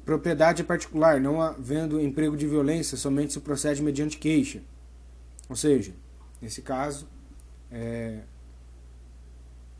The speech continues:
o Estado só vai julgar se o proprietário fizer uma queixa na delegacia, né? Artigo cento e sessenta e dois. Suprimir ou alterar indevidamente em gado ou rebanho alheio,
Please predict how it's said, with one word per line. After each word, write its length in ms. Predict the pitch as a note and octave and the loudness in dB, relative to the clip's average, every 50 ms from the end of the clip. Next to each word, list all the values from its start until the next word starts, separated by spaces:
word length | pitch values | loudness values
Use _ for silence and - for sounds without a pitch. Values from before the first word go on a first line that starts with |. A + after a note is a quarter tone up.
| - | -2
o 120 | D3 C3+ C3 | 2 2 2
Estado 360 | C3 - - D3 C3+ B2+ A#2+ | 2 2 0 0 0 0 -2
só 180 | A2+ - C#3 B2 | -4 -4 -4 -2
vai 480 | A2+ B2 B2+ C3 C3 C3 B2 A#2 - - | 0 0 2 2 2 0 -2 -4 -6 -8
julgar 640 | C3 G#2+ B2 C3+ C3+ C3+ C3 C3 C3+ D3+ D#3 D#3+ - - - | -6 -2 -2 0 0 0 0 0 0 0 -2 -4 -10 -14 -12
se 520 | - - - - - D#3 E3 F#3+ G3 - - | -8 -6 -6 -4 -4 -4 -4 -4 -6 -8 -10
o 80 | D#3 | -10
proprietário 800 | C#3+ - D#3 D#3 C#3 D#3 D3+ C#3 - D3 C#3+ C#3+ D3 D3+ D#3+ D#3+ - - - - - - - - - - - | -8 -6 -6 -6 -4 -4 -4 -4 -2 -2 0 0 0 -2 -4 -8 -12 -16 -20 -20 -20 -20 -20 -20 -20 -10 -8
fizer 200 | - C#3 C3 D3 | -6 -2 0 0
uma 180 | C#3+ D3 B2 | 0 0 0
queixa 300 | - - D#3 D3+ D3+ - | 0 0 0 0 0 -2
na 120 | D3+ D3+ D3 | -4 -4 -4
delegacia, 580 | C#3+ C#3 C#3+ C#3+ D3 C#3+ - - C3+ C3 A2+ | -4 -2 -2 -2 -4 -6 -6 -6 -6 -6 -6
né? 180 | G2 G#2 A#2 C3+ - - - - - - - - - - - - - - | -6 -8 -10 -12 -14 -18 -20 -20 -20 -20 -20 -20 -20 -20 -20 -20 -10 -8
Artigo 360 | B2+ C3 C3+ - E3 D#3 E3+ | -6 -4 -4 -2 -2 -2 0
cento 60 | E3+ | 0
e 60 | F3 | 0
sessenta 140 | E3+ E3+ E3 | 2 2 2
e 40 | C#3 | 4
dois. 500 | C#3+ D3+ D3 B2+ G#2+ G2 - - - - - - | 4 4 4 4 4 0 -6 -8 -10 -12 -16 -18
Suprimir 640 | - - - C#3 - E3 E3 C#3+ C#3+ D#3 E3+ F3 | -8 -6 -4 -2 0 2 2 4 4 4 2 2
ou 100 | E3 D#3 | 2 2
alterar 460 | D3+ D3+ - D3 B2+ C3 C#3+ D3 - - | 0 0 0 0 0 0 0 0 -2 -4
indevidamente 880 | D#3 D#3+ F3+ F#3 D#3+ E3 D3+ D3 B2+ B2+ C3 C#3+ D3+ D3+ - - D#3 - - - - - - - - - - - - - | -4 0 0 0 0 0 0 0 0 2 0 0 -2 -4 -8 -12 -14 -16 -18 -20 -20 -20 -20 -20 -20 -20 -20 -14 -4 0
em 280 | C#3+ D#3 D3+ C3+ A#2+ | 2 4 4 4 2
gado 400 | A2+ B2+ C3+ D3 D#3 D#3 D#3 D#3 - | 2 4 4 6 4 4 2 -2 -2
ou 120 | - D3+ D3 | 2 4 4
rebanho 400 | D3+ C#3 A#2+ A#2 C#3 C#3+ C#3+ C#3 | 4 4 4 4 2 2 4 2
alheio, 400 | B2 A2+ B2 C3+ C#3+ C#3+ C#3 | 2 2 4 4 4 2 0